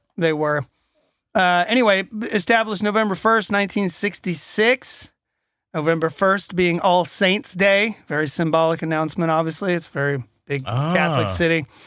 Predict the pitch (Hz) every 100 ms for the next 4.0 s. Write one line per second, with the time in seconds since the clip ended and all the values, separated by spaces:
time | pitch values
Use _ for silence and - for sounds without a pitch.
0 | _ _ _ - 165 160 160 160 156 -
1 | - 254 403 208 101 - _ _ 175 165
2 | 170 175 170 254 302 98 - _ _ _
3 | - 175 170 160 160 156 156 156 147